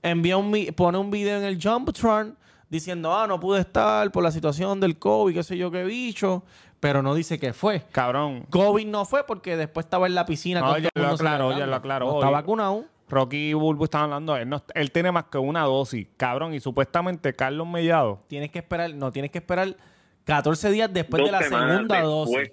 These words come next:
Speaker 2: Pues
Speaker 3: que se
Speaker 2: supuestamente
Speaker 3: ponga la segunda.
Speaker 2: ese cabrón le dijo a él, "No te quiero ver en ninguna foto, ningún video allí, en el Coca-Cola, en el Coca-Cola Hall, porque si no,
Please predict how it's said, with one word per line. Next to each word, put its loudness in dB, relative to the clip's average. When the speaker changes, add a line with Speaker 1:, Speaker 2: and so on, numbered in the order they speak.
Speaker 2:
Pues 2
Speaker 3:
que -2
se -12
Speaker 2:
supuestamente 0
Speaker 3:
ponga 0
la -4
segunda. -2
Speaker 2:
ese -2
cabrón 0
le -2
dijo 0
a 0
él, -10
"No 2
te -4
quiero 0
ver -2
en -2
ninguna 2
foto, -2
ningún -2
video 4
allí, -6
en -6
el -2
Coca-Cola, -4
en -6
el -4
Coca-Cola 0
Hall, -2
porque -2
si -4
no, -2